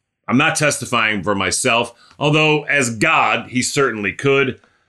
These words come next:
Um, but as a human being, that's not how it works, he says, and that's not what the Bible taught, as we just said. But he said, "There is another who testifies in my favor, and I know that his testimony about me is valid." Who was that? Verse thirty-three,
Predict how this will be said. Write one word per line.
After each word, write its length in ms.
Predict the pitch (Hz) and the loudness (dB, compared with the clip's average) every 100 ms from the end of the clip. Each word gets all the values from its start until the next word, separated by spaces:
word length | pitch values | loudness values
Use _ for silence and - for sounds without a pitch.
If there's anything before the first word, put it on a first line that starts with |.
| _ _ _ _ _ - | _ _ _ _ _ -2
Um, 480 | 123 120 113 117 120 | 2 2 0 -2 -2
but 100 | 131 | 0
as 140 | 120 | 0
a 60 | 131 | -2
human 360 | - 160 143 | 2 2 2
being, 380 | 120 139 147 160 | 2 2 2 0
that's 260 | 131 123 104 | 0 0 -2
not 360 | 123 127 123 | 0 -2 -2
how 240 | 107 113 117 | 0 0 0
it 120 | 113 | 0
works, 360 | 110 117 - | -2 0 -2
he 100 | 120 | -2
says, 420 | 110 110 110 143 - | -2 0 0 0 -4
and 140 | 95 | -6
that's 160 | 104 104 | -6 -4
not 140 | 101 | -4
what 100 | 92 | -4
the 60 | 92 | -4
Bible 400 | 98 95 90 95 | -2 0 -2 -4
taught, 260 | 98 104 | -2 -2
as 140 | 120 87 | -2 -6
we 100 | 90 | -8
just 300 | 85 82 - | -8 -6 -4
said. 260 | 87 98 - _ _ _ | -4 -6 -14 _ _ _
But 80 | 156 | 0
he 40 | |
said, 200 | 156 175 | 2 2
"There 140 | 160 180 | 4 4
is 120 | 156 | 4
another 320 | 165 185 160 | 2 4 2
who 100 | 120 | 0
testifies 680 | - 117 101 98 110 104 95 | 0 -2 -2 -4 0 0 0
in 80 | 98 | -2
my 200 | 98 90 | -2 -2
favor, 560 | - 98 87 82 76 _ _ _ _ _ _ _ - | -2 -2 -2 -4 -8 _ _ _ _ _ _ _ -2
and 100 | 117 | 0
I 100 | 127 | 2
know 540 | 135 147 110 80 - _ _ _ | 4 4 2 -4 -14 _ _ _
that 120 | 104 | -2
his 160 | 120 110 | 0 0
testimony 520 | 123 113 110 110 107 | -2 -2 -4 -2 0
about 340 | 107 95 95 98 | 0 0 -2 -2
me 120 | 95 | -4
is 120 | 90 | -2
valid." 520 | 101 127 101 92 90 _ _ _ _ _ _ | 0 0 0 -2 -4 _ _ _ _ _ _
Who 140 | 147 | 2
was 180 | 143 123 | 4 2
that? 360 | 117 147 143 107 | 2 2 0 0
Verse 280 | 123 117 - | -2 -2 0
thirty-three, 600 | 135 113 107 147 123 | 0 0 -2 0 0